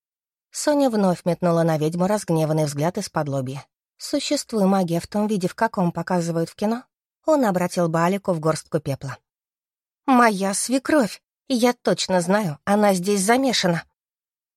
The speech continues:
Упрямо прошипела клиентка. И снова одно и то же.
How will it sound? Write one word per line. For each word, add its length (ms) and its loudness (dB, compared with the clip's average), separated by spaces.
Упрямо 420 0
прошипела 540 0
клиентка. 600 -6
И 120 -2
снова 680 -2
одно 440 0
и 100 -2
то 300 -6
же. 180 -10